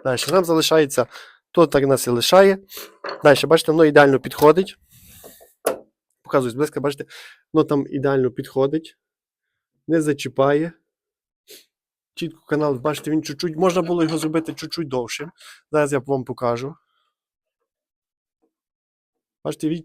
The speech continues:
чуть-чуть, от можна було його зробити ось таким, чуть-чуть довше, щоб він, щоб він так якби, ну, головне, щоб він не зачіпав ролик і нічого не зачіпав. І чітко там все було. Так, далі продовжуємо збирати пальник. Зараз нам лишається просто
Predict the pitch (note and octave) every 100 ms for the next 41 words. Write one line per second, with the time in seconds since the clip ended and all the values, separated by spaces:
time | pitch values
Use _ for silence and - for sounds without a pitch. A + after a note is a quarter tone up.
0 | - D#3+ D#3+ - G3 - F3 F#3 F#3+ F3+
1 | F3+ F3+ E3 E3+ E3+ E3 D#3+ C#3 - C#3
2 | - - G3 D3+ C#3 A#2 - - _ _
3 | - D3+ D#3+ D#3+ G3 F#3+ _ _ _ _
4 | _ _ _ _ _ _ - - - C#3+
5 | D3 F#3 F3+ E3+ D#3+ E3 E3 E3+ E3 D3
6 | A3+ A3+ G3 G3 E3+ D#3+ F3+ E3+ G3+ G3
7 | D#3+ D#3 D#3 C3+ - - _ - _ C3+
8 | F3+ - D#3+ D3+ C#3 D3 B2 - _ -
9 | - _ _ A#2+ A#2+ D#3+ F3+ E3 E3+ F3+
10 | E3+ C3+ C#3+ D3+ D3 C3+ D#3 C3+ C3 -
11 | _ _ _ _ _ F#3 F3+ F3+ E3 D#3
12 | E3+ D#3+ D3+ F3 E3 -